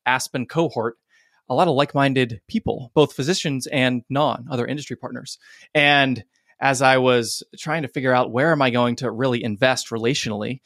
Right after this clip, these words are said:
to get to know people and to share the intellectual capital that I was building, Aspen seemed like a really natural fit. So I'm excited to partner with Aspen. I really enjoyed the last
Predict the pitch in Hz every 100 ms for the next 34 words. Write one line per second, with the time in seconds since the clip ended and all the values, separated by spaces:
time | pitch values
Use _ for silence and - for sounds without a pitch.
0 | _ - 131 - 127 127 139 135 127 123
1 | 117 107 131 123 127 127 123 117 - 113
2 | 117 117 131 117 113 110 - 131 113 110
3 | - _ - - 139 - 131 - 135 120
4 | 127 123 117 110 120 - 113 - - 147
5 | 131 - - - 127 123 185 165 127 196
6 | 180 160 156 147 156 147 120 127 131 117
7 | 131 123 120 120 - -